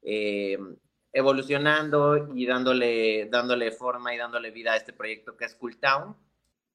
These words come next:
Ahorita estuvimos en Six Flags, que fue una temporada desde marzo de este año. Ya estuvimos el año pasado, pero este año iniciamos con un nuevo show, con un show más grande,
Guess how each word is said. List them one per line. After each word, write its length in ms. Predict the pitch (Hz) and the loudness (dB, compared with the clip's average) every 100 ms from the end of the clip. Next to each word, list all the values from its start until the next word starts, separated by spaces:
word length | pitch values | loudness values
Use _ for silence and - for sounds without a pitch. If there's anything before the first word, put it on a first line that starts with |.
| _ _ _ | _ _ _
Ahorita 760 | 120 127 131 131 139 135 120 - - - | 2 4 2 0 4 4 2 -4 -16 -14
estuvimos 600 | - 127 127 143 151 147 | -6 -6 -2 -2 0 0
en 120 | 131 127 | -2 -4
Six 220 | 139 135 | -6 -8
Flags, 360 | - 156 151 - | 2 2 2 -4
que 160 | - | -8
fue 160 | 123 131 | -6 -6
una 220 | 135 131 | -6 -6
temporada 560 | 127 110 117 120 123 120 | -8 -6 -2 2 2 0
desde 560 | 110 107 101 101 107 | -2 -4 -6 -6 -6
marzo 720 | 113 123 135 139 147 156 190 - _ _ | -2 0 0 -2 -4 -4 -4 -12 _ _
de 80 | 131 | -6
este 260 | 131 127 127 | -4 -2 0
año. 300 | 131 139 151 | 0 -2 -4
Ya 120 | 160 | -4
estuvimos 460 | 151 165 156 151 | -4 -6 -6 -4
el 120 | 139 135 | -4 -4
año 200 | 139 135 | -4 -2
pasado, 520 | 120 - 143 165 196 - - | -2 0 -2 -2 -6 -18 -10
pero 140 | 139 131 | -4 -4
este 160 | 131 | -2
año 180 | 139 139 | -4 -4
iniciamos 560 | 135 120 143 139 139 135 | -6 -6 -2 -2 -2 -6
con 160 | 120 | -6
un 80 | 127 | -6
nuevo 180 | 127 120 | -4 -6
show, 380 | - 143 143 139 | -2 0 2 0
con 120 | 127 | -6
un 100 | 131 | -8
show 140 | 131 | -10
más 220 | 123 120 | -8 -8
grande, 560 | 120 123 123 123 123 - | -4 -4 -4 -4 -6 -6